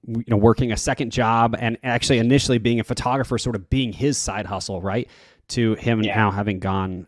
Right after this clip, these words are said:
Speaker 1: having gone full time. But before we get there, the thing that struck me about you early on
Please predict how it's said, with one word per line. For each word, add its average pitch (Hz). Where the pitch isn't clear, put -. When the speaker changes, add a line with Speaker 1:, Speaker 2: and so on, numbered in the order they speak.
Speaker 1:
having 101
gone 92
full 92
time. 107
But 113
before 156
we 226
get 135
there, 80
the 139
thing 220
that 269
struck 151
me 139
about 110
you 110
early 110
on 87